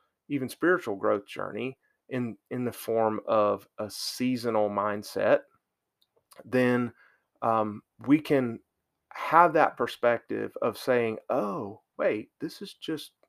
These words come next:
winter. And it's hard, but yet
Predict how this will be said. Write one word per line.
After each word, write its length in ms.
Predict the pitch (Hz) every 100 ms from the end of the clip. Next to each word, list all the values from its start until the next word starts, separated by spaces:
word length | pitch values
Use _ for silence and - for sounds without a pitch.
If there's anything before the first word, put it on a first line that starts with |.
| _ _ -
winter. 500 | 143 107 - - - _ _ _ _ _ _ _ _ _ _
And 320 | 139 139 139
it's 160 | 135 139
hard, 680 | - - 113 123 220 247 - _ _ _ _ _ _
but 160 | 143 -
yet 400 | 135 131 127